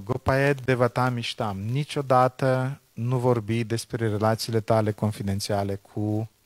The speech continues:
divinitatea supremă. Aceste lucruri sunt confidențiale. Dacă vorbești la stânga și la dreapta despre, despre aceste lucruri, le pierzi.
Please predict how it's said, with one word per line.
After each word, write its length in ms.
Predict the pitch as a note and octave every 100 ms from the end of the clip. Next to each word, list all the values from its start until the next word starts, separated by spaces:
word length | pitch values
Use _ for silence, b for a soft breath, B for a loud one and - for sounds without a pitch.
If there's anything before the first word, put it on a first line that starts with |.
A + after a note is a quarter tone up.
| b b b b b b
divinitatea 720 | C3 A#2 A2 A2+ A2 A2 G#2+
supremă. 580 | A2+ - - G2+ F2+ D#2 - _ _ _ b b b _ _ _ _ _ _ _ _ _ _
Aceste 400 | G#2+ A2+ A#2 -
lucruri 380 | A2+ A#2+ A#2 A2+
sunt 380 | - A#2+ A#2
confidențiale. 920 | - G#2+ G2+ G2 G2 F#2 F#2+ F2 D#2+ _ _ _ _ _
Dacă 400 | G#2 G#2+ - A2+ - _ _ b b b
vorbești 800 | - A2 G2+ B2 C3 - - - - b b b
la 160 | - A2
stânga 380 | - C3 B2 A2
și 160 | -
la 120 | G#2
dreapta 380 | G2+ A#2 B2 -
despre, 560 | A2+ G#2+ - G2+ G#2 - -
despre 320 | A2 A2 -
aceste 380 | G#2 B2+ - G#2
lucruri, 260 | A#2+ -
le 80 | G2
pierzi. 440 | F#2 - B2 G2